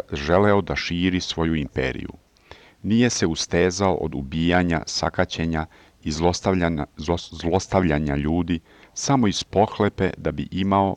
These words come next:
veću imperiju. Bio je veoma ponosan na svoj nadimak Čanda Ašoka, svirepi Ašoka.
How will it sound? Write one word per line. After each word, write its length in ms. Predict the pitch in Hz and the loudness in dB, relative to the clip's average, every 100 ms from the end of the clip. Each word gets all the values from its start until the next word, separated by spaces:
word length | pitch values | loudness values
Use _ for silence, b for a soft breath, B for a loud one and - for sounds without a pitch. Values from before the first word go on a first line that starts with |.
| - | -6
veću 420 | 73 80 - - - | -2 -2 -2 -10 -8
imperiju. 560 | 71 - 69 65 - - _ B B B B B | -8 -6 -6 -6 -10 -14 _ B B B B B
Bio 240 | 87 117 | 0 4
je 80 | 117 | 4
veoma 400 | 85 87 107 117 | 4 4 4 2
ponosan 640 | - 98 92 101 101 78 | 0 0 2 2 -2 -4
na 100 | 71 | -2
svoj 340 | 69 - 92 78 | -4 0 2 2
nadimak 640 | 69 73 78 92 87 - b b _ | 2 0 0 -2 -2 -6 b b _
Čanda 420 | - 92 104 98 104 - | -4 0 2 0 -4 -4
Ašoka, 640 | - - - - - - - b b b | -8 -4 -4 -4 -8 -10 -12 b b b
svirepi 640 | - - 92 101 101 - - - | -6 -2 2 2 2 -2 -8 -6
Ašoka. 640 | - - - - - - | -6 -2 -4 -4 -10 -14